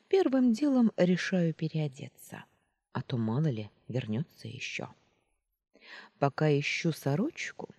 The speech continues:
замечаю сложенный лист бумаги. Помня о прошлой неожиданной записке, открываю настороженно и вчитываюсь в строчки, написанные размашистым, неаккуратным почерком.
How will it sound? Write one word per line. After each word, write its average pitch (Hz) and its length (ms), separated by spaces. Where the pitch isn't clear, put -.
замечаю 170 680
сложенный 208 800
лист 175 400
бумаги. 147 580
Помня 156 500
о 139 100
прошлой 196 640
неожиданной 127 880
записке, - 840
открываю 127 760
настороженно 117 1000
и 285 120
вчитываюсь - 840
в - 60
строчки, - 800
написанные 139 760
размашистым, 220 920
неаккуратным 123 760
почерком. - 680